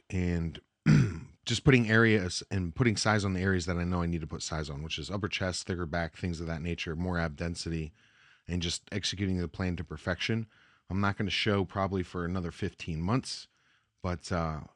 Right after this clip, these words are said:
his leadership, the character, quality person that he is,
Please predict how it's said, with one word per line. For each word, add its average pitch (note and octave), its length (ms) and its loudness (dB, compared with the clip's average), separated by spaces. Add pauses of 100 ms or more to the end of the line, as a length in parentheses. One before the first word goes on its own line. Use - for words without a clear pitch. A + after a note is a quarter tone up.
his G2+ 240 -2
leadership, G2+ 600 2 (100)
the F#2 80 -6
character, F#2+ 540 0
quality F#2+ 400 2
person F#2 400 -4
that E2+ 120 -2
he G2+ 260 -2
is, F#2+ 460 -2